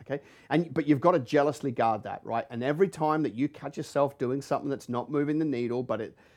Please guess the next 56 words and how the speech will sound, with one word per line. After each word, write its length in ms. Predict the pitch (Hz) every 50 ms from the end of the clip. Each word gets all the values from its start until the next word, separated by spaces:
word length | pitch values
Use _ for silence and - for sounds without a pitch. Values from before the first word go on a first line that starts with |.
| _ -
you 100 | - 127
know, 160 | 123 113 113 -
anesthetizes 960 | 127 131 123 120 135 147 143 - 151 135 - 143 127 123 143 123 123 117 107 139
you 140 | 135 127
against 300 | 127 104 127 127 127 120
making 300 | - 123 123 - 143 143
sales 320 | 127 - 131 123 117 117 110
calls, 380 | - 123 117 120 120 113 - _ _ _ _ _ _
you've 200 | - 117 110 104
gotta 220 | - 135 127 127
hear 180 | 127 123 127 131
my 140 | 131 135 135
voice 280 | 120 123 123 117 110
in 60 | 131 127
your 100 | 120 117
head. 260 | 113 107 - - - -
It's, 180 | 127 - - - -
you're 160 | - 135 117
blocking 440 | 107 98 - 123 120 123 - 160 156 156
your 140 | 151 151
own 100 | 151 156
success. 540 | 147 - 165 - - - 127 123 127 117 -
You're 100 | 120 110
not 220 | 107 113 117 123 127
gonna 160 | 151 143 143
be 80 | 151
great. 320 | 147 143 131 120 117 117 -
You're 100 | 120 110
never 300 | 107 107 110 104 117 101
gonna 160 | 107 107 113
hit, 160 | 110 104 - -
reach 240 | 113 107 120 - -
your 60 | 107
potential 460 | 101 - - 104 90 85 - - - - _ _ _ _ _ _ _ _ -
if 100 | 110 98
you 80 | 117
act 220 | - - 104 104 -
like 180 | 95 - 101
that, 160 | - 104 - -
all 60 | -
right? 220 | - - - - -
So, 240 | - 110 104 104 - _ _ _ _ _ _ _
so 120 | _ -
you 100 | 113 117
gotta 140 | 117 123 117
get 180 | 107 113 104 -
there. 160 | - - - _ - - -
Now, 160 | 131 135 143 170
now, 280 | 175 165 156 151 143 -
um, 280 | 156 147 139 131 131 -
it's 160 | 156 143 -
also, 460 | 180 214 233 - - 160 135 120 120
uh, 240 | - - 135 135 127
in 100 | 147 165
the 80 | 160 139
Proverbs, 640 | - 180 233 214 180 135 87 - - - - -